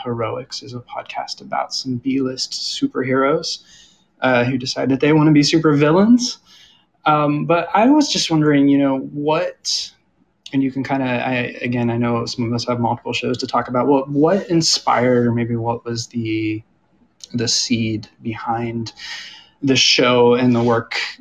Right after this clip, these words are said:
that you create? Joseph, maybe you could, uh,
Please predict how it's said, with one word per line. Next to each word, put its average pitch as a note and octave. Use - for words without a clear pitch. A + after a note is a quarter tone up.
that A#2
you A#2+
create? B2+
Joseph, B2+
maybe B2
you A#2+
could, A#2
uh, A2+